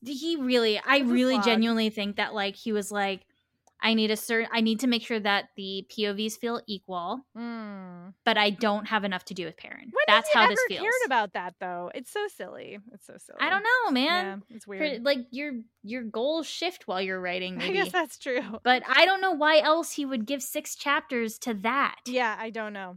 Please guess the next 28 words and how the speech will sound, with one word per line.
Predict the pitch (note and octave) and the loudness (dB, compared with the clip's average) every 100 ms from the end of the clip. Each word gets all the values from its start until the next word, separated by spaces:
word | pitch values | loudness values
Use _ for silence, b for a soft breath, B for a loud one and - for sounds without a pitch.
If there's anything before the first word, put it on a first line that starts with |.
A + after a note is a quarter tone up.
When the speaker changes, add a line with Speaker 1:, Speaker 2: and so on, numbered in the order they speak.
| F3 | -14
Speaker 2:
I | G#3+ | -16
genuinely | G#3 D#4 B3+ B3+ A3 | -10 -6 0 0 0
Speaker 1:
Like, | - | -6
Speaker 2:
don't | F3+ - | -8 0
Speaker 1:
I | C4 | 0
Speaker 2:
know. | G#3+ | 0
Speaker 1:
genuinely | C#4+ C#4+ D4 D4 C#4 | -2 0 2 2 2
don't | B3 B3 A#3 | 2 2 2
understand. | A3+ A3 - G#3+ G3+ F3+ F3 - | 0 -2 -6 -6 -6 -8 -10 -8
It's, | A3 - - _ | -8 -8 -16 _
Perrin | - B3+ B3 | -4 0 2
is | B3+ - | 2 -2
so | - A#3 B3 | -2 2 4
unlikable | C4+ A#3+ G3 G#3 A3 G#3 G#3 | 4 2 2 0 0 -2 -2
for | - G#3 | -2 -2
most | G3+ G3+ - | -2 -4 -6
of | F#3+ | -4
it | F#3+ - | -4 -4
and | G#3 | -2
then | G#3 | -2
so | G#3+ A3+ | -2 -4
boring | G3+ - G#3 A3+ B3+ A#3 A3 | -6 -8 -4 0 2 2 0
for | G#3+ | -2
the | G3+ | -2
rest | G#3 G#3 | -4 -4
of | G#3 | -6
it. | |
Speaker 2:
Yeah. | G3 F#3 | -4 -6